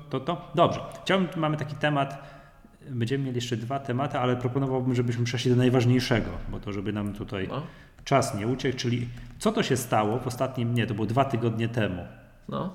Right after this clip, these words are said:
Speaker 1: Mieli taki tydzień, Apple miało taki tydzień, że po prostu
Speaker 2: A, już myślałem, że o Microsoft zapytasz.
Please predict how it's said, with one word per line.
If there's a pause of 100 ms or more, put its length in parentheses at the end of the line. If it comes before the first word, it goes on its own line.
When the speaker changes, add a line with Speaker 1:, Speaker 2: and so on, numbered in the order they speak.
(120)
Speaker 1:
Mieli
taki (100)
tydzień,
Apple
miało
taki
tydzień, (180)
że
po
prostu (140)
Speaker 2:
A,
już
myślałem,
że
o
Microsoft
zapytasz.